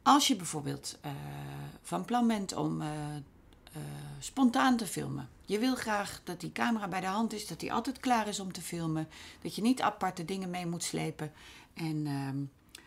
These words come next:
dat je zo, eh, aan de slag kan. Dan is welke smartphone dan ook, dit is een bepaald merk, maar dat hoeft helemaal niet natuurlijk. Er zijn echt goede, eh, smartphones,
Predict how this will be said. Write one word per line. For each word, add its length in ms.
dat 180
je 80
zo, 340
eh, 200
aan 140
de 60
slag 260
kan. 320
Dan 180
is 300
welke 400
smartphone 580
dan 120
ook, 260
dit 280
is 140
een 60
bepaald 360
merk, 360
maar 140
dat 140
hoeft 200
helemaal 360
niet 180
natuurlijk. 360
Er 60
zijn 280
echt 320
goede, 520
eh, 120
smartphones, 760